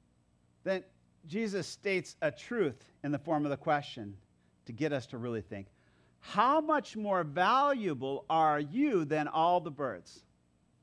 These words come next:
We are more valuable to God than all the birds. Not just this pig with wings, the raven, but the proud peacock and the speedy ostrich. In fact, we're more valuable than any creature God created.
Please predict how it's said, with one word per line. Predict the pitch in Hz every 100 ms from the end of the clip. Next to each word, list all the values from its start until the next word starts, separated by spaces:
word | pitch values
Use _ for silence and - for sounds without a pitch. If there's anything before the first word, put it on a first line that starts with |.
| _ _ _ _ _ _ _ _ _ _ _ _ _ _ _
We | 170 311
are | 262
more | 202 180
valuable | 190 233 226 202
to |
God | 156 220 269 165
than | 139
all | 160 208 294
the | 277
birds. | 285 330 262 - - _ _ _ _ -
Not | 190 294
just | 339 330 285
this | 269
pig | - 262 226
with | 240 208
wings, | 277 277 120 -
the | 151
raven, | 226 269 143 104 _ _ _ _ -
but | 233
the | 240
proud | - 277 330 320 -
peacock | - 320 269 147 - - - _ _ _ _ _ _ _ 196
and | 208
the | 180
speedy | - 285 320 311
ostrich. | 269 269 262 - 110 - - _ 185
In | 175
fact, | 311 311 - _ _ _ -
we're | 349 370
more | 311
valuable | 170 202 226 226 254
than | 269 269
any | 294 359 302
creature | - 170 - 135
God | 135 127 123
created. | - 120 104 104